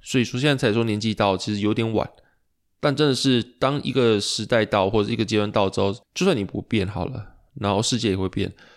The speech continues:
或者说也没有这么主观是谁变谁没变，反正就随着时间走，什么东西都会改变就对了。那当然这没有对错啊，就是描述一下我最近发生的情况哈，就是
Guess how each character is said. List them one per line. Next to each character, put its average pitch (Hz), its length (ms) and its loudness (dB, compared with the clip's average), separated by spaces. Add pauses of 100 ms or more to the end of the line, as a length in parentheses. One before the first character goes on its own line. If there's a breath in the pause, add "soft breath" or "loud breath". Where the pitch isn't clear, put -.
(200 soft breath)
或 185 80 4
者 165 80 2
说 160 160 2
也 120 100 4
没 104 120 0
有 123 100 4
这 120 80 0
么 110 140 0
主 101 140 -2
观 104 180 0
是 110 80 -2
谁 101 200 0
变 101 180 -2
谁 98 160 -2
没 92 140 -2
变， 90 220 -2
反 113 180 0
正 139 100 2
就 - 0 -
随 131 200 2
着 117 40 2
时 110 140 -2
间 110 140 2
走， - 340 -4
什 - 180 -4
么 110 40 -2
东 113 100 2
西 131 80 -2
都 113 80 0
会 120 80 2
改 - 180 -2
变 95 140 -2
就 92 80 -4
对 - 160 -4
了。 - 80 -4 (420)
那 127 120 0
当 170 100 4
然 160 80 4
这 156 80 0
没 139 140 4
有 98 60 2
对 101 160 2
错 92 200 0
啊， 85 40 0
就 92 100 -2
是 98 320 4
描 98 220 2
述 123 160 2
一 - 20 4
下 101 400 0
我 98 100 0
最 147 160 2
近 127 220 0
发 110 180 -2
生 113 140 0
的 104 80 -2
情 113 180 -8
况 104 140 -2
哈， 104 160 -2
就 - 80 -6
是 107 340 2